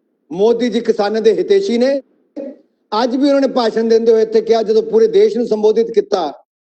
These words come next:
ਕਿ ਗਰੀਬ ਆਦਮੀ ਨੂੰ ਤਾਂ ਖਾਣ ਲਈ ਅੰਨ ਵੀ ਦੇਵਾਂਗੇ, ਦਾਲਾਂ ਵੀ ਦੇਵਾਂਗੇ, ਅੰਨਦਾਤਾ ਦੀ ਆਮਦਨ ਵੀ ਦੁੱਗਣੀ ਕਰਨ ਦਾ ਕੰਮ ਕੋਈ ਕਰੇਗਾ ਤਾਂ ਨਰਿੰਦਰ ਮੋਦੀ ਦੀ ਸਰਕਾਰ ਕਰੇਗੀ।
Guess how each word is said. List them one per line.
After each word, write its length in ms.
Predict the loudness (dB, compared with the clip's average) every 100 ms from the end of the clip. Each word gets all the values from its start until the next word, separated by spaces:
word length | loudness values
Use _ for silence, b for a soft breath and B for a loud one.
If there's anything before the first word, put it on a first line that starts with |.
| _ _ _ _ _ -6
ਕਿ 80 | -4
ਗਰੀਬ 500 | 0 0 2 0 0
ਆਦਮੀ 440 | -2 -2 -2 -2
ਨੂੰ 120 | 0 0
ਤਾਂ 100 | -2
ਖਾਣ 340 | -2 -2 0
ਲਈ 180 | 0 0
ਅੰਨ 300 | -4 -2 -2
ਵੀ 120 | 0
ਦੇਵਾਂਗੇ, 440 | -2 -2 -2 0
ਦਾਲਾਂ 320 | 0 0 -2 -2
ਵੀ 120 | -2
ਦੇਵਾਂਗੇ, 580 | 0 -2 0 0 -2 -6 _ _ _ _ _ _ -4 0
ਅੰਨਦਾਤਾ 580 | 0 0 -2 -2 -2
ਦੀ 180 | 0 -2 -2
ਆਮਦਨ 420 | -2 -2 -2 -2
ਵੀ 80 | -2
ਦੁੱਗਣੀ 420 | 0 0 2 2
ਕਰਨ 260 | 2 0
ਦਾ 120 | -2 -2
ਕੰਮ 280 | -2 -2
ਕੋਈ 160 | 2 2
ਕਰੇਗਾ 520 | 2 0 0 -2 -4 -10 _ _ _ _ _
ਤਾਂ 120 | -6 -4
ਨਰਿੰਦਰ 580 | -2 2 2 2 0
ਮੋਦੀ 320 | 0 -2 -2 -2
ਦੀ 140 | -4
ਸਰਕਾਰ 420 | -4 -4 -4 -4
ਕਰੇਗੀ। 460 | -4 -6 -6 -12